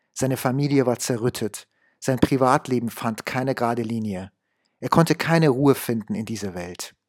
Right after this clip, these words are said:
Das ist vielleicht die wichtige, heimliche Note, die ihn zum letzten Helden macht. Wir sehen in ihm nicht nur die Schönheit, die uns verzauberte, sondern auch die Leiden dieser ungerechten Weltordnung, die wir alle,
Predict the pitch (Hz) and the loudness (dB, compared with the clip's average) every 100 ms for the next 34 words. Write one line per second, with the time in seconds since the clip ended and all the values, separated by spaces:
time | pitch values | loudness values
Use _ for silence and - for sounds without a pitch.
0 | _ _ _ _ _ _ _ 156 160 - | _ _ _ _ _ _ _ 4 4 2
1 | 143 127 127 - 127 123 170 - 127 117 | 2 2 2 -2 -2 2 2 2 -4 0
2 | 117 107 - - 175 175 139 120 - 117 | 0 0 -2 2 6 6 6 2 0 -2
3 | 123 139 143 117 107 - _ _ - 139 | 2 4 2 0 -4 -6 _ _ -4 -4
4 | 135 - 127 123 151 - - 113 107 107 | -2 -2 -2 0 0 0 -6 -4 -6 -6
5 | 92 85 87 - - - _ _ _ _ | -8 -10 -12 -14 -18 -20 _ _ _ _
6 | _ 123 113 127 165 160 139 127 147 135 | _ -2 0 4 4 4 0 -2 0 2
7 | 156 - - 135 123 117 - 131 123 113 | 2 0 -2 0 2 2 2 0 -2 -4
8 | 107 - - _ _ - 156 - 160 - | -6 -6 -14 _ _ -2 0 2 2 4
9 | 160 147 120 - 110 107 _ _ _ - | 4 6 4 0 -4 -6 _ _ _ 0
10 | 135 127 117 147 151 143 131 127 143 147 | 2 4 4 4 4 0 4 6 6 4
11 | 127 113 113 120 160 170 135 123 - 120 | 0 -4 -2 2 4 6 4 2 -2 -4
12 | 110 113 - 98 95 101 98 - _ _ | -4 -4 -4 -6 -6 -6 -8 -10 _ _
13 | - 147 170 160 139 160 120 98 | -2 4 8 8 10 8 6 0